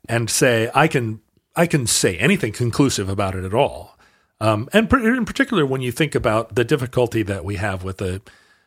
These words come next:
u-, with unified theories of any kind, with squaring, um, you know, s-, squaring string theory with, with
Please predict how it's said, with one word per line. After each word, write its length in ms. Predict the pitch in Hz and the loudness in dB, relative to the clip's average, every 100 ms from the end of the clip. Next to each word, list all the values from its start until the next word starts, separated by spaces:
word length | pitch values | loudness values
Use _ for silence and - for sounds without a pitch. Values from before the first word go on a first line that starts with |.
| _ | _
u-, 200 | 104 - - | -6 -6 -4
with 220 | 110 107 | -2 0
unified 480 | 131 127 - 95 92 | 0 0 0 -2 -2
theories 520 | - 170 180 180 165 | 2 4 4 0 0
of 120 | 160 | 2
any 200 | 160 160 | 2 2
kind, 540 | 151 165 147 151 151 131 | 0 2 2 0 -2 -4
with 220 | 98 95 | -6 -6
squaring, 960 | - - - 131 127 123 120 110 110 104 - _ _ _ - | -8 -6 0 2 4 2 0 -4 -6 -8 -16 _ _ _ -4
um, 500 | 104 98 95 92 - _ _ _ - - _ - | -2 -2 -6 -10 -14 _ _ _ -20 -20 _ -8
you 140 | 123 | -6
know, 140 | 95 | -6
s-, 260 | 101 - - - - | -8 -8 -10 -16 -10
squaring 920 | - - - - 123 131 127 120 117 104 | -6 -6 -6 -4 2 4 4 2 -2 -4
string 300 | - 151 135 | 2 2 2
theory 440 | - 135 135 127 | 0 2 2 2
with, 420 | 110 113 - - _ _ _ _ _ _ | 2 2 0 -8 _ _ _ _ _ _
with 360 | 110 110 - | 0 0 -6